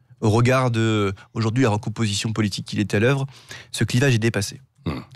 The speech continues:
Speaker 1: Ce clivage est dépassé parce qu'il mobilise, d'une part, en Europe, les réacs et les conservateurs, et on le voit, euh, sur la façon dont, euh,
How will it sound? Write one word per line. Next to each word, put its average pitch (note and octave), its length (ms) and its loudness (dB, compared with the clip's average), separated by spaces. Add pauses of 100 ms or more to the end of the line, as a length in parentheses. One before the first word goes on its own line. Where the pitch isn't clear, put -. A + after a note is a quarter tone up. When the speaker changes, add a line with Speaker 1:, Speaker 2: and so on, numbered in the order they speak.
(200)
Speaker 1:
Ce - 100 -2
clivage C3 260 4
est B2 40 2
dépassé A#2+ 300 2
parce A#2 180 -2
qu'il A2+ 540 0
mobilise, B2+ 500 2
d'une B2 220 -2
part, G#2+ 440 -2 (300)
en G#2+ 120 2
Europe, G#2+ 340 2 (380)
les A2 200 2
réacs G#2+ 340 0
et G2+ 40 -4
les G2 80 -4
conservateurs, G2+ 680 -4 (300)
et A2 100 4
on G2+ 80 4
le G#2 160 4
voit, A2+ 260 4 (200)
euh, F#2+ 40 -4 (260)
sur - 140 -6
la G#2+ 100 2
façon A2 360 0
dont, G2 40 -4 (100)
euh, G2 100 0